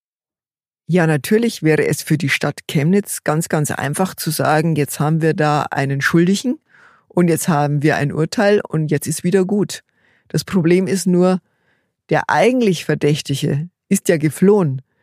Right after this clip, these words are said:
Den hat die Polizei tagelang unbehelligt gelassen, bis er es geschafft hat, wieder in den Nahen Osten zu fliehen. Und den anderen, sozusagen nur seinen Kumpel, der ihm eigentlich zur Hilfe eilen wollte,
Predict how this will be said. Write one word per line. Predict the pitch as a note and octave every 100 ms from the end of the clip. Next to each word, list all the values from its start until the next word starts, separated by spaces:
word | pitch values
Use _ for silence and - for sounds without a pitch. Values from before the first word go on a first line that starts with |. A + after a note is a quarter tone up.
| _ _
Den | E3+ G#3
hat | F3 F3+
die |
Polizei | D#3 F3 F3 E3 E3 F3
tagelang | - F#3+ F#3 G#3 F#3+ F3+ F3+ F3 - _ _ _
unbehelligt | G#3 A3 A3 D#3+ E3 F3+ -
gelassen, | E3 D#3 E3 G3+ G#3 _ _
bis | - F#3+
er | F#3
es | F3+
geschafft | - F#3 E3+ F3 -
hat, | G3+ - - - _ _
wieder | D#3+ F#3 F#3+ F#3 E3+ -
in | -
den | E3+ E3
Nahen | D#3 D#3
Osten | - -
zu | E3+ -
fliehen. | - C#3 D3+ A3 - _ _ _
Und | - F3+
den | F#3
anderen, | F2 E3+ A3+ D#3 E3 G#3 - _
sozusagen | - E3 F3+ E3+
nur | F3
seinen | F#3 E3 D#3+
Kumpel, | - B3+ F4 F#3
der | D#3+
ihm | D#3
eigentlich | - D#3+ E3 D#3
zur | E3+
Hilfe | G3 A#3 F#3
eilen | - D3+ D3
wollte, | D#3+ E3 A3